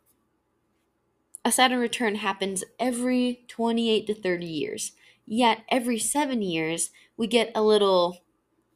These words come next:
pinch test. We get a little, "Hey, hey, come back to earth. Let's be grounded. Let's see what's here right now." Because we are human earthlings. We are beings of this earth. Earth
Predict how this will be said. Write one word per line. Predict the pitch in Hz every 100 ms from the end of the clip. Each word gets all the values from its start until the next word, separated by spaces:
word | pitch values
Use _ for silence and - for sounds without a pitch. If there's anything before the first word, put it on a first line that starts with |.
| _ _
pinch | - 302 254 - -
test. | - 117 - -
We | 196 220
get | 220
a | 214
little, | 202 180
"Hey, | 208 302 311 - _ _ _ _ _ _ _
hey, | - 302 196 - _ _ _ _ _ _ _
come | 277 262
back | 269 262
to | -
earth. | 240 185 - - _ _ -
Let's | 247 -
be | 254 208
grounded. | 240 233 190 160 - _ _
Let's | 202 226 -
see | 269
what's | 247 233 -
here | 240 233
right | 208 -
now." | 220 208 170 180 _ _
Because | 220 240 226
we | 226 226 -
are | 233 233 214 180 - _
human | - 269 262 202 175 180 _ _ _ _ _ -
earthlings. | 254 254 - 190 156 151 165 -
We | - 226
are | 220 196 208 - 185
beings | 247 302 302 285 -
of | 247 214
this | 233 226 - -
earth. | 220 165 - _ _ _ _ _
Earth | - 247